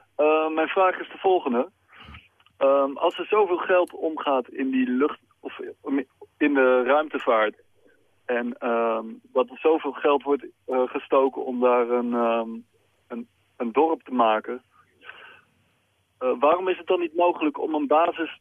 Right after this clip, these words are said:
daar neer te zetten om weer een raket terug te laten vliegen, indien mo-, eh, nodig? Of, ja, dat is mijn vraag.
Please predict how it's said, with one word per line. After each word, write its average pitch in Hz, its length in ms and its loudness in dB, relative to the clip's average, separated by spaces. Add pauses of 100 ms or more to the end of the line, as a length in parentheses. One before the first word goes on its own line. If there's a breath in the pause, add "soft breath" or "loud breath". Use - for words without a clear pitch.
daar 151 220 2
neer 160 220 -2
te 131 120 -18
zetten 143 460 0 (220)
om 151 160 0
weer 147 180 4
een 139 140 -2
raket 135 380 0
terug 196 220 0
te 165 100 -2
laten 120 300 0
vliegen, 117 440 -6 (360)
indien 117 400 -2
mo-, 110 160 -2 (200)
eh, 113 220 2
nodig? 110 500 0 (460)
Of, - 120 -20 (160)
ja, - 120 -12 (1160)
dat - 180 -2
is - 60 -18
mijn 104 160 -6
vraag. 113 260 -6